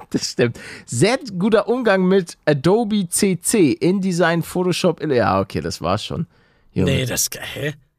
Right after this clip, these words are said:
Speaker 1: Ja,
Speaker 2: Das Programm
Speaker 1: Photoshop
Speaker 2: hast du,
Speaker 1: kann ich.
Speaker 2: hast du doch
Speaker 1: Aber
Speaker 2: schon seit
Speaker 1: in-,
Speaker 2: Jahren.
Speaker 1: keine Ahnung, was in-, ja, <laughs> das, ja, die Produkte, das habe ich alles, aber kann ich damit umgehen? Nee, ich würd halt gern gucken, wo, wo, ich will ja auch schon oben anfangen.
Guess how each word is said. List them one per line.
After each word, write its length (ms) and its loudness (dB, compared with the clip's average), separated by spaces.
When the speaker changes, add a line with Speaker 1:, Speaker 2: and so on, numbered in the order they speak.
Speaker 1:
Ja, 200 2
Speaker 2:
Das 160 -8
Programm 320 2
Speaker 1:
Photoshop 140 4
Speaker 2:
hast 120 0
du, 40 -4
Speaker 1:
kann 180 2
ich. 60 -2
Speaker 2:
hast 380 -4
du 20 -4
doch 80 2
Speaker 1:
Aber 120 2
Speaker 2:
schon 180 -2
seit 120 -2
Speaker 1:
in-, 140 4
Speaker 2:
Jahren. 540 0
Speaker 1:
keine 320 0
Ahnung, 220 2
was 140 0
in-, 220 -2
ja, 280 2
<laughs> 20 -10
das, 260 0
ja, 120 4
die 200 2
Produkte, 640 0
das 220 0
habe 180 0
ich 160 -4
alles, 300 0
aber 440 2
kann 140 0
ich 80 -6
damit 240 -2
umgehen? 460 -4
Nee, 180 2
ich 260 -4
würd 280 0
halt 200 -2
gern 240 2
gucken, 320 0
wo, 280 4
wo, 480 2
ich 180 -10
will 360 0
ja 120 2
auch 120 0
schon 180 2
oben 340 -2
anfangen. 520 -4